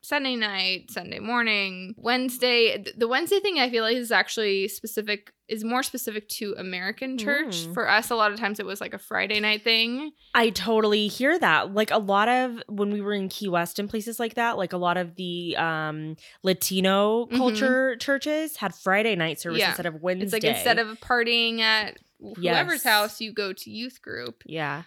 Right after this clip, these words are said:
Speaker 1: And so for, like, Wednesday wasn't really a thing in South Africa.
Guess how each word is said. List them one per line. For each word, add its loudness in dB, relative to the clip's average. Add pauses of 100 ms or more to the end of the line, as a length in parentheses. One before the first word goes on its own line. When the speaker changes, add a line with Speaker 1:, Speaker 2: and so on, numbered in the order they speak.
Speaker 1:
And -4
so 2
for, 0 (180)
like, 0
Wednesday 4
wasn't 0
really 0
a 0
thing -6
in -8
South -2
Africa. -2